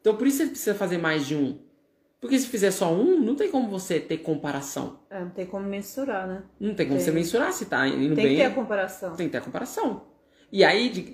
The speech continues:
Speaker 1: esses quatro tão ruim. O que que você faz? Você mata os quatro.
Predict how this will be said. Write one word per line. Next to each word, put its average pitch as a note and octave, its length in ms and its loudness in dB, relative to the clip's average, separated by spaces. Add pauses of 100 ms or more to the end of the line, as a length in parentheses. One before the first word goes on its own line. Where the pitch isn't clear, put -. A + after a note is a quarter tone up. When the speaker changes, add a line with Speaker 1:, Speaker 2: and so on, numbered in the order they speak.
Speaker 1:
esses F3+ 280 2
quatro F3+ 440 -6
tão A#3 160 2
ruim. A3 300 4 (260)
O - 40 -20
que G3 100 -4
que F#3+ 60 -8
você G3+ 100 -2
faz? F#3 260 0
Você D3 100 -4
mata B2+ 320 -6
os G3+ 80 -10
quatro. A4 380 -4